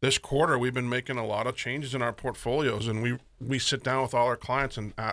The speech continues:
tell them, "Hey, this is what we think we should be doing. You know, how do you feel about that?" So they're also involved and have that input. But that's the advantage of working with an advisor, is you're gonna have someone local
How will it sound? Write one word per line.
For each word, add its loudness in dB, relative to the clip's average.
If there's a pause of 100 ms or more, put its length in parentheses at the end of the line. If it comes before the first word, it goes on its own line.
(160)
tell 0
them, -4
"Hey, 0
this -2
is -4
what 0
we -2
think -4
we 0
should -4
be 0
doing. 2 (920)
You 0
know, 2
how 0
do 0
you 0
feel 2
about 0
that?" -6
So 0
they're 6
also 2
involved 2
and -4
have -2
that 0
input. 0 (840)
But 4
that's 4
the 2
advantage 0
of -2
working -2
with 0
an -2
advisor, 0 (400)
is 0
you're 2
gonna 0
have 0
someone 2
local -2